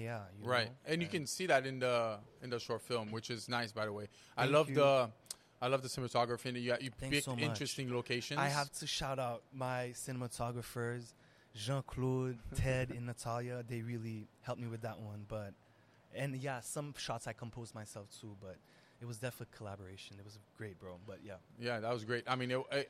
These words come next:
Speaker 2: I mean, there was a lot of interesting short films there, a lot of different art films. Yours in particular was nice 'cause it's
Speaker 1: Thank you.
Speaker 2: cinematography, you know, and I always enjoyed, I always enjoy a good cinematography. But
Speaker 1: Yeah.
Speaker 2: you mentioned something really interesting, um, about the journey you had about being queer and all these things. Who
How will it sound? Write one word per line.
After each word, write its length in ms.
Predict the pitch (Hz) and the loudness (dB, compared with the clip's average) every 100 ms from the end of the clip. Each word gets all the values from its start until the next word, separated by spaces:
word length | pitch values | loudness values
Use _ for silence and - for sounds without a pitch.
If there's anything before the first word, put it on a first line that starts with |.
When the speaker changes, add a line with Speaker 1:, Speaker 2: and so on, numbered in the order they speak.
| - | -4
Speaker 2:
I 40 | 127 | 0
mean, 80 | |
there 80 | 139 | 4
was 100 | 160 | 6
a 40 | 156 | 10
lot 180 | 147 151 | 10 10
of 100 | 143 | 6
interesting 380 | 139 139 - | 0 -2 -4
short 220 | 123 131 117 | 0 0 2
films 260 | 127 117 | -2 0
there, 340 | 113 117 117 117 | 2 4 2 0
a 20 | 117 | 0
lot 140 | 117 117 | 2 2
of 60 | |
different 280 | 117 110 110 | 0 -4 -4
art 200 | 110 110 | -4 -6
films. 420 | - 117 117 107 | -6 -6 -4 -4
Yours 320 | 123 123 123 - | 0 0 0 -4
in 100 | 123 | -6
particular 440 | 120 110 117 117 110 | -6 -4 -4 -2 -2
was 180 | 107 | -2
nice 220 | 110 107 104 | -2 -2 -2
'cause 140 | 113 | -6
it's 100 | 104 - | -6 -8
Speaker 1:
Thank 120 | 107 | -6
you. 60 | 101 | -4
Speaker 2:
cinematography, 440 | 104 101 98 101 - | -4 -4 -6 -8 -8
you 80 | 107 | -8
know, 220 | 101 104 - - - | -8 -10 -16 -16 -2
and 80 | |
I 40 | 113 | 0
always 260 | 113 113 | 2 0
enjoyed, 360 | 107 104 107 107 - - - - - - | -4 -4 -4 -4 -10 -20 -20 -20 -18 -2
I 40 | |
always 220 | 120 123 | 2 2
enjoy 220 | 120 117 120 | 2 2 2
a 60 | |
good 180 | 110 117 | 2 -2
cinematography. 800 | - 120 110 - 113 107 - 104 - - | -2 -4 -2 2 0 0 -6 -10 -10 -12
But 180 | 117 117 | 0 2
Speaker 1:
Yeah. 20 | 110 | 4
Speaker 2:
you 60 | |
mentioned 260 | 214 220 190 | 4 2 0
something 380 | 185 170 160 143 135 | 0 0 -2 -4 -4
really 300 | 143 147 147 | -2 2 0
interesting, 520 | 139 135 - 131 127 | 0 -4 0 -2 0
um, 360 | 131 123 117 117 | 0 2 2 -2
about 360 | 123 123 117 110 - 123 | 0 4 4 2 -6 -4
the 80 | 117 | -2
journey 280 | 120 123 | 0 0
you 160 | 120 117 | 0 0
had 240 | 110 113 | 2 2
about 340 | 110 110 110 107 | 2 2 0 0
being 160 | 117 | -4
queer 340 | 113 127 117 110 | -4 -2 0 0
and 80 | 110 | 0
all 120 | 110 | -2
these 140 | 113 | -2
things. 220 | - 117 | -6 -8
Who 80 | 110 | -6